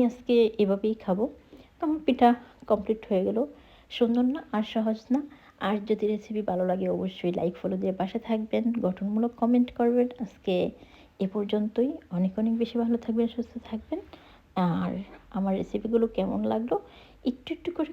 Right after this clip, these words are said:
কমেন্টে জানিয়ে দিবেন। সবাইকে অনেক অনেক শুভেচ্ছা, আবারও শুভ সন্ধ্যা। আমাদের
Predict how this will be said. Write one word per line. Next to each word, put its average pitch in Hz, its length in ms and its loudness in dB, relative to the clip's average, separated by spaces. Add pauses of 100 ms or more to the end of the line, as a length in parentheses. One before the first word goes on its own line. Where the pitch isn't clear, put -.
কমেন্টে 196 440 0 (180)
জানিয়ে 185 300 2
দিবেন। - 220 -8 (540)
সবাইকে 233 400 2 (180)
অনেক 254 240 4
অনেক 277 220 0
শুভেচ্ছা, 277 440 -2 (220)
আবারও 214 400 2 (140)
শুভ 196 180 0 (160)
সন্ধ্যা। 160 340 -4 (240)
আমাদের 226 340 -2